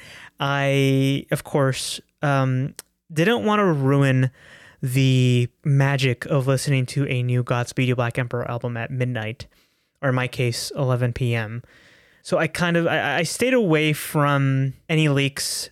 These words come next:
that were on YouTube or just floating around the internet. I did kind of spoil myself, as I think the night before or the day before, I came across a Twitter post that was talking about, you know, Godspeed You Black Emperor. I also didn't see the stream, by the way, which I probably,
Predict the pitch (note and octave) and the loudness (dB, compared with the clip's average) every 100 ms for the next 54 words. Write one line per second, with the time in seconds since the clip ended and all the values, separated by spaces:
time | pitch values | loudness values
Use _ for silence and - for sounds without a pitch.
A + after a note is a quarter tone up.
0 | - C#3 A#2 B2+ C3 C3 C#3+ C3 B2 B2+ | -6 -4 -2 2 2 2 2 2 2 0
1 | B2 A#2+ - - - C3 B2 B2 A#2+ B2 | -2 -4 -10 -8 -2 0 2 2 2 2
2 | B2 A#2+ - - - - - - - C3+ | 2 0 -2 -16 -20 -20 -20 -20 -10 -6
3 | C3 E3+ E3+ E3 - - E3+ G3+ G#3+ - | -2 2 2 2 -4 -6 -2 0 0 0
4 | A3 G#3+ G#3+ - G#3+ G3+ - C#3+ C#3 C3+ | 0 2 0 2 0 0 -4 -4 0 2
5 | C3 C3 B2+ D#3+ F3+ F#3 - C#3 C#3+ C#3 | 2 2 0 -4 -4 -6 -4 0 2 0
6 | B2 G#3+ - D#3 C3+ C#3 C3 C#3 C#3 C3+ | 0 -4 -2 0 2 2 0 0 0 -2
7 | - B2+ A#2 A#2+ - - - - - _ | 0 0 2 0 -6 -20 -20 -20 -20 _
8 | - C#3 C#3 D#3+ D3 D#3+ C#3+ - - C#3+ | -8 -4 0 0 0 0 -2 -4 -2 -2
9 | - B2+ A#2 D3 C#3+ - C3 B2+ B2 A#2 | 0 0 0 -2 -4 -2 -2 0 -2 -2
10 | A#2 - _ - B2 A2+ A#2 - C3 B2+ | -2 -6 _ -8 -6 -4 -6 -4 -4 -2
11 | B2 B2 A#2+ A#2 A#2+ D3+ G3 F#3+ E3 C3+ | -2 -4 -4 -4 -2 -2 -2 0 0 -2
12 | - - D3 B2+ - C3+ A#2 A2+ A2 A2 | -6 -4 -2 -2 -2 -2 -2 -4 -4 -6
13 | A#2 C3+ A#2 - - - _ _ E3 G#3 | -8 -8 -8 -8 -10 -12 _ _ -12 -6
14 | D4 C#4+ C4 C4 B3 | -6 -4 -4 -4 -6